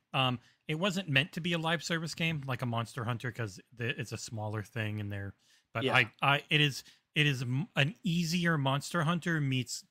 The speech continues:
Speaker 1: Green Lantern powers where you, like, you build up, you use boxes to build things, and then you get these big-ass glowy effects that you can do. It's very fun. I really enjoyed Wild Hearts.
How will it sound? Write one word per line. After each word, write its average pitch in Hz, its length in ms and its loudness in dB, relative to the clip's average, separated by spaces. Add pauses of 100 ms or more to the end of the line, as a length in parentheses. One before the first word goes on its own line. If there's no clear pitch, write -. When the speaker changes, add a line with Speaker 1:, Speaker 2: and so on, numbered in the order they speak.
(180)
Speaker 1:
Green 127 440 2
Lantern 113 460 0
powers 101 440 -4
where 107 140 -6
you, 107 140 -4
like, 107 280 -2 (600)
you 127 180 -4 (160)
build 151 320 2
up, 151 140 2
you 139 120 -2
use 151 280 0
boxes 131 520 -2
to - 100 -8
build 127 280 -2
things, 151 300 -2
and 110 100 -6
then 113 100 -2
you 113 60 -4
get 113 160 -4
these 101 200 -10
big-ass 110 600 -2 (120)
glowy 107 800 -4
effects 135 360 -6
that 143 140 -6
you 135 80 -10
can 131 120 -6
do. 131 140 -4
It's 131 280 -8
very 101 280 -10
fun. 170 280 -14
I 131 100 -2
really 113 380 -4
enjoyed 120 300 -10
Wild 143 220 -10
Hearts. - 320 -14